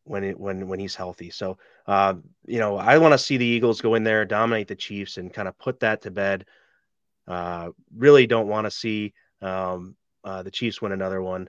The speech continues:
And, uh, that's this week's segment for Getting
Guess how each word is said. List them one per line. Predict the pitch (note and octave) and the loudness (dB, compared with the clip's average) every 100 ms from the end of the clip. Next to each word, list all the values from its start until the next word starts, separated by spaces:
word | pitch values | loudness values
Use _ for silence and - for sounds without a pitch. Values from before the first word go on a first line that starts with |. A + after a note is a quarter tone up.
| _ F2+ | _ -14
And, | F2+ F2+ F2+ | -12 -10 -10
uh, | F2 F2 F2+ E2 | -14 -14 -14 -4
that's | A2 A#2 - | -4 -2 -6
this | G#2+ G#2+ - | -8 -8 -8
week's | G#2 G2 - - _ _ _ | -8 -8 -12 -16 _ _ _
segment | - A#2+ G2 G2 F#2+ - | -6 -4 -2 -4 -8 -12
for | _ G2 | _ -12
Getting | F2+ G2+ G2+ F#2+ | -6 -4 -2 -4